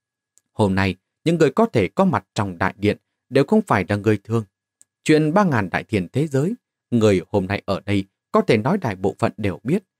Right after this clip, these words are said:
Thiên Linh Cung là thế lực gì trong lòng bọn họ, đều là người rõ ràng vô cùng. Thiên Linh Cung và Chí Tôn Điện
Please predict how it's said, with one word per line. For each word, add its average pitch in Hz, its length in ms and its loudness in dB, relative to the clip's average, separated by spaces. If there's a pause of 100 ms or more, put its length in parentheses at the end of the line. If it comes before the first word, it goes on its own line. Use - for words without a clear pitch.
(260)
Thiên 208 140 4
Linh 196 180 4
Cung 202 200 2 (220)
là 127 140 2
thế 240 140 4
lực 101 220 0
gì 101 340 2
trong 190 180 0
lòng 95 160 -6
bọn 90 160 -2
họ, - 240 -2 (280)
đều 101 380 0
là 95 140 -4
người 87 260 -4
rõ - 200 -4
ràng 82 280 -6
vô 98 140 0
cùng. 92 220 -2 (1040)
Thiên 117 200 4
Linh 101 180 0
Cung 104 320 2
và 104 100 2
Chí 165 200 -4
Tôn 175 260 -2
Điện 101 180 0